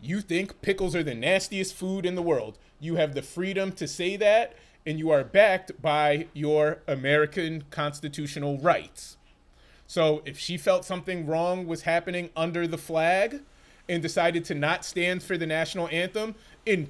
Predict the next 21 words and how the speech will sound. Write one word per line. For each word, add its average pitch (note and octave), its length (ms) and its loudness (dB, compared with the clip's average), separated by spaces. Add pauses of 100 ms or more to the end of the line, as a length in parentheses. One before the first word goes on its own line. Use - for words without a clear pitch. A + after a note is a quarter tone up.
peaceful A#3+ 720 0 (100)
motherfucking G#3 540 4
protest, A#3+ 600 2 (340)
one G#3 220 6
more G#3+ 160 6
time A3+ 400 4
for A#3 100 -4
you F#3+ 160 -2
slow G3 400 8
motherfuckers, B3 760 2 (360)
peaceful G3+ 800 6 (1120)
protest, C4+ 840 8 (800)
that F3+ 220 8
does G#3 140 -4
not G#3+ 220 0
make G3+ 200 -2
her G3 280 2 (320)
un- G#3+ 420 4 (240)
and G#3 340 2
or G3+ 320 6 (280)
anti-American. D#3+ 1500 2